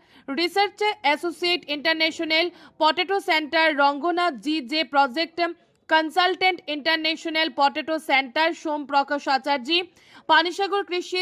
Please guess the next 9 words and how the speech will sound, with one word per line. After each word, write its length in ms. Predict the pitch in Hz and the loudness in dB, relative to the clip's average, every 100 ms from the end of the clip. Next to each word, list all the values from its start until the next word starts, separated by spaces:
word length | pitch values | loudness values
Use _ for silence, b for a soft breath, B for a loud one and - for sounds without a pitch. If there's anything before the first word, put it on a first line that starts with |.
| 311 | -2
তত্ত্বাবধায়ক 840 | 339 320 - 330 320 302 311 330 311 | 0 0 0 0 2 0 0 -4 -4
সমীরণ 460 | 330 294 302 302 285 | -4 -4 -2 -4 0
দাস, 240 | 277 311 - 302 | 2 2 -2 -6
পানিসাগর 500 | 294 285 311 349 320 | -2 -2 -4 -6 -4
এগ্রি 280 | 302 254 320 | -4 -4 -6
সেক্টর 400 | 320 285 277 - 285 | -4 -4 -4 -2 0
অফিসার 420 | 262 285 311 262 | -2 -4 -6 -6
দিব্যেন্দু 480 | 247 220 285 302 320 | -8 -4 -4 -4 -4
দেববর্মা, 560 | 262 262 226 302 311 | 0 0 0 -4 -2